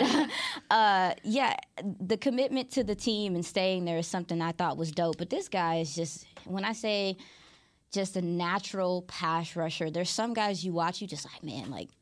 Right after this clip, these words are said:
he looks the part, and the bend is there, the, the speed is there, the explosiveness, and he has that relentlessness to him as far as pursuit. I,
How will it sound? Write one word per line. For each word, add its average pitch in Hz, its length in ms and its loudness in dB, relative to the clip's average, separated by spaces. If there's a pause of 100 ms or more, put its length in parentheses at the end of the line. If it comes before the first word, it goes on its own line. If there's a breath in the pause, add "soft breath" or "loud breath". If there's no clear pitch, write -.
(140)
he 190 220 -2
looks 180 320 -2
the 170 80 -2
part, 175 360 2
and 165 120 0
the 165 40 0
bend 208 280 0
is 180 120 -2
there, 170 260 2
the, 156 280 -2 (140)
the 170 80 -2
speed 220 400 -2
is 175 160 0
there, 165 360 2 (220 loud breath)
the 160 60 -2
explosiveness, 185 840 -2
and 170 100 -4
he 190 120 -2
has 208 180 -2
that 190 180 -2
relentlessness 175 840 -2
to 190 200 0
him 175 340 0
as 160 140 -4
far 165 220 -2
as 165 100 -4
pursuit. 185 500 -2 (440 loud breath)
I, 208 320 2